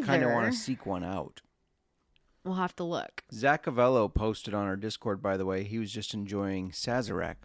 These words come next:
Speaker 1: rye,
Speaker 2: Mm-hmm.
Speaker 1: which we have. Um, so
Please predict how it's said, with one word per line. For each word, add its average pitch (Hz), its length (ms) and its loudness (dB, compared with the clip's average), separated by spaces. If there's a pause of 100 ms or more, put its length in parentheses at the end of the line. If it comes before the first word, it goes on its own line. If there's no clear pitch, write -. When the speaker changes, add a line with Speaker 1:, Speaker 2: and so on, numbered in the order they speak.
(160)
Speaker 1:
rye, - 440 -4 (140)
Speaker 2:
Mm-hmm. 208 160 -2
Speaker 1:
which 208 200 -2
we 87 160 -6
have. 92 400 -6 (440)
Um, 107 560 0
so 107 460 0